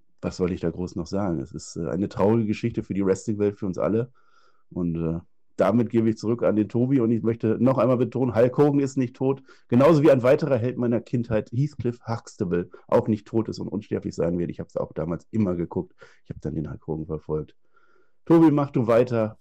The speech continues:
Wir werden diese Woche noch reden. Es ist viel. Es ist viel in dieser Woche.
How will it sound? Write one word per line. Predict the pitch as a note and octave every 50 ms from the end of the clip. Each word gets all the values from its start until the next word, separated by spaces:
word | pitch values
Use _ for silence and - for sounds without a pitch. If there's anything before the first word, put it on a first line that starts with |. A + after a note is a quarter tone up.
| _ -
Wir | G#2+ G#2 A2 G2+ F2
werden | F2+ F2+ F#2 F#2 F#2
diese | E2+ F2+ F2+ F#2+ E2
Woche | F2 - - F2
noch | E2+ E2+ D#2
reden. | F2 F#2+ G#2+ E2+
Es | E2 - A2+
ist | G#2+ -
viel. | - - A3 A3 - - - - _
Es | - G#2 G#2+
ist | A#2 A#2 -
viel | - G#3 G3
in | D#3 C3
dieser | A#2+ C#3 B2+ A2+ A2 F#2+
Woche. | G#2 A#2 - A#2+ A2+ A2 G#2+